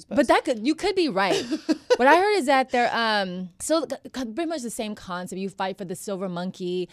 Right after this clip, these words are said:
Speaker 2: I'm hoping that the blue barracuda and purple parrot <laughs> T-shirts are definitely coming
Speaker 1: Uh,
Speaker 2: back.
Speaker 1: listen, this
Speaker 2: Um, <laughs>
Speaker 1: was, so if you are a kid and you grew up watch, so if you're, if you're pretty young right now, you,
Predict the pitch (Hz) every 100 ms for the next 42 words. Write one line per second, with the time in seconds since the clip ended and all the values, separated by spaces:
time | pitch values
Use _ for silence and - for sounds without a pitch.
0 | - - 196 180 208 208 190 190 160 185
1 | 196 175 190 185 - 190 180 175 202 175
2 | 190 - 185 180 180 - 214 - 202 226
3 | 214 196 - 233 285 320 370 202 208 294
4 | 240 247 208 180 180 247 240 240 247 254
5 | 247 247 - - - - 302 262 262 453
6 | 508 480 403 247 240 233 226 208 226 202
7 | 180 175 180 - - 214 254 254 247 240
8 | - - 240 269 247 214 - 359 208 185
9 | 190 185 185 185 185